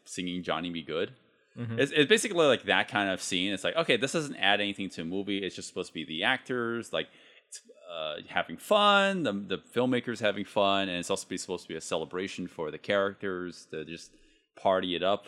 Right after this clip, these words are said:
Speaker 1: Uh, you know, like, this, even though it doesn't add anything to the movie, you know, the audience is supposed to enjoy it with them. But,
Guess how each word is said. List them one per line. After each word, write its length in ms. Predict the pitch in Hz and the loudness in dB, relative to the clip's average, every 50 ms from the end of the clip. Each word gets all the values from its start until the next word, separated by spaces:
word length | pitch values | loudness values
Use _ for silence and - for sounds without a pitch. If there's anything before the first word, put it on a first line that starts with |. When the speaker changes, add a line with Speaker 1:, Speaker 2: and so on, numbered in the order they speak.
| - - | -20 -16
Speaker 1:
Uh, 340 | - - - 65 64 69 - | -14 -12 -10 -10 -10 -10 -8
you 100 | 87 92 | -6 -6
know, 100 | 90 85 | -4 -4
like, 160 | 82 82 - | -4 -4 -2
this, 120 | 104 98 101 | -4 -4 -2
even 200 | - 131 113 117 | 0 0 2 4
though 120 | 113 107 98 | 6 6 6
it 60 | 87 | 4
doesn't 160 | 95 90 90 98 | 4 0 -2 0
add 160 | 90 92 90 | 0 0 0
anything 260 | 90 87 - - 85 | 0 0 -2 -6 -8
to 60 | - - | -8 -6
the 80 | 80 | -6
movie, 380 | 85 90 95 95 98 92 92 95 | -4 -4 -2 0 0 0 0 0
you 60 | - 175 | 0 2
know, 200 | 175 147 131 - - _ _ _ - | 2 2 2 0 -6 _ _ _ -2
the 60 | 190 | 0
audience 260 | 196 202 202 190 156 | 0 0 0 -2 -4
is 20 | |
supposed 220 | - - 180 - - | -4 -6 -6 -4 -4
to 80 | 175 | -4
enjoy 280 | 165 151 131 151 165 170 | -4 -2 0 2 2 2
it 40 | 151 | 2
with 100 | 117 - | 0 -4
them. 180 | 101 87 80 - - - _ _ _ _ - | -6 -6 -6 -8 -16 -20 _ _ _ _ 4
But, 180 | 139 147 - | 4 4 6